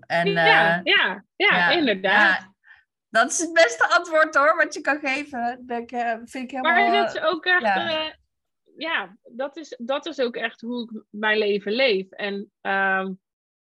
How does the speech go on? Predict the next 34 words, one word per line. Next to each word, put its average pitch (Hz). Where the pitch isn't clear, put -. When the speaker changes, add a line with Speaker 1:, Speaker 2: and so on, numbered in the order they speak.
Speaker 2:
ik 202
was 220
vroeger 220
ook 240
al 262
niet, 240
eh, 202
eh, 190
ik 196
had, 196
ik 202
had 202
wel 196
af 202
en 202
toe 220
een 196
poster 196
van 190
iemand, 190
maar 196
ik 190
was 220
ook 247
niet 233
idolaat 214
van 190
mensen. 214
Dat, 220
ik -
heb 247
dat 247
gewoon, 247
eh, -